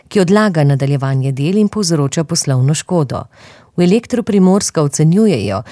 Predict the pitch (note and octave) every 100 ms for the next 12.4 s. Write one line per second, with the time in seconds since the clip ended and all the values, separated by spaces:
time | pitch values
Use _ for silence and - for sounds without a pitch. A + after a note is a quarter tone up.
0 | - _ D3 E3 D#3+ E3 D3+ D#3 D#3 D#3
1 | D3 D3+ C#3+ - G#3 G3+ E3+ F3+ F#3+ -
2 | D3 C#3 C#3 D3 D3 D3 D3 C3+ - D3+
3 | D#3 E3 F3+ D#3 C3+ B2+ C3 C3+ C3 C3+
4 | F#3 - - - _ F3+ F#3 G3 A3 E3
5 | C#3 C#3+ - - F#3+ C#3 C#3 C#3+ C#3 C#3+
6 | C3 C#3+ D#3 - D#3 D#3+ G#3 - D#3+ D3+
7 | B2+ C#3 D3+ C#3+ D3+ D#3+ D#3 D3+ C#3+ C#3
8 | F3 E3+ C#3 C3+ D3+ D3+ C#3+ D#3+ D3+ F3+
9 | C#3 B2+ - - - - - - - _
10 | _ - A#3 A3+ G3 D#3+ E3 F#3 G3 G3
11 | E3+ - D3 C3+ C3 B2 C#3+ - C#3+ -
12 | G#3+ - - D#3+